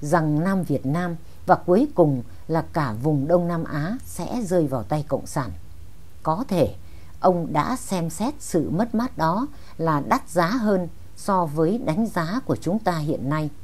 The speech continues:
nhưng cũng có thể là ông đã chấp nhận cái giá đó vì ông cho rằng những điều kiện mà ông đặt ra, chẳng hạn, đây là một cuộc chiến tranh của Nam Việt Nam và chỉ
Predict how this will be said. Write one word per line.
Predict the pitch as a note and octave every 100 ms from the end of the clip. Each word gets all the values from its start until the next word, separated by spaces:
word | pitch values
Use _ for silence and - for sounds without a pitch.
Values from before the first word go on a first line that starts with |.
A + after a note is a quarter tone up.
| - - - -
nhưng | D#3+ E3+ D#3 D3+
cũng | - A3+ -
có | D#3+ B3
thể | A3+ C#3+ F#2+ - - - -
là | F3+
ông | E3 G#3+ G#3
đã | D#3+ F#3+ A#3+ -
chấp | E4 G3+
nhận | F#3 C3 -
cái | G#3
giá | G#3+ F#3+ A3
đó | G3 E3+ C4+ - - -
vì | E3
ông | - F#3+
cho | - G3
rằng | D#3+ D3+ C3+ B2 - - -
những | E3+ F#3+ C#4
điều | E3+ C3+ -
kiện | E3 -
mà | C#3
ông | - F3 E3
đặt | D3 -
ra, | D#3 E3 D#3 - - -
chẳng | E3+ G#2
hạn, | C3+ C3 - - - - -
đây | G#3+ G3+
là | D#3
một | C#3 C#3 -
cuộc | D3+ -
chiến | - F3 B3
tranh | G#3 E3
của | D3+ C3
Nam | A2 E3 D3+
Việt | A#2+ A#2
Nam | D3+ D3+ D3 - - -
và | F3
chỉ | - D#3+